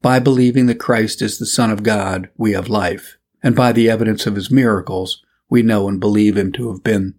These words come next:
the Son of God. The miracles which Christ wrought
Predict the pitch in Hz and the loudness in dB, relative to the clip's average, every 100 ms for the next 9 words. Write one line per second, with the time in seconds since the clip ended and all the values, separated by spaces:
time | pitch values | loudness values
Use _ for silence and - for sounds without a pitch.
0 | - 90 - 107 92 95 98 90 92 101 | -10 -4 0 0 0 -2 -2 -2 -8 -14
1 | - _ _ _ _ _ 117 127 123 113 | -18 _ _ _ _ _ 2 2 2 0
2 | 107 95 - - - 101 92 - 117 101 | -4 -4 -6 -6 -2 -2 -2 -6 -2 0
3 | 95 - | -2 -4